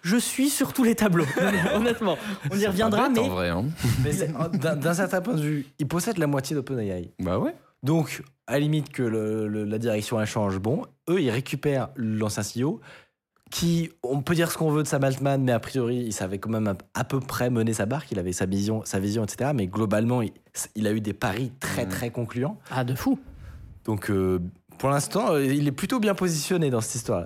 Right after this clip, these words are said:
Speaker 1: Et on verra qu'il a très, très bien géré cette affaire, c'est-à-dire que là, il s'est vraiment mis dans la position où il ne pouvait pas perdre, alors qu'il est le premier concerné, étant énormément investi dans OpenAI.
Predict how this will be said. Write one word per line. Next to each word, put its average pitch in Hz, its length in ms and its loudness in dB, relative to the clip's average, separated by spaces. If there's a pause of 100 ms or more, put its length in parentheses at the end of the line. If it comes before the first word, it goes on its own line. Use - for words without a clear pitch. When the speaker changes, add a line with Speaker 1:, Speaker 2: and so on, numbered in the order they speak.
(120)
Speaker 1:
Et 156 80 0
on 151 80 4
verra 147 260 4
qu'il 156 360 0
a 117 60 0
très, - 320 -2
très - 180 -2
bien 160 180 2
géré 139 180 2
cette 135 220 -4
affaire, 185 220 0
c'est-à-dire 151 320 -2
que - 80 -6
là, 156 100 2
il 175 80 0
s'est - 140 -4
vraiment 147 300 2
mis 160 220 2
dans 165 80 2
la 135 100 2
position 156 520 -2
où 156 60 -4
il 151 140 0
ne 143 80 0
pouvait 175 360 -2
pas 151 140 -2
perdre, 160 340 -2 (240)
alors 151 300 2
qu'il 147 260 2
est 131 180 0 (120)
le 135 120 2
premier 139 280 2
concerné, 139 460 0
étant 131 240 -2
énormément 147 420 4
investi 127 260 0
dans 135 100 2
OpenAI. 123 360 -2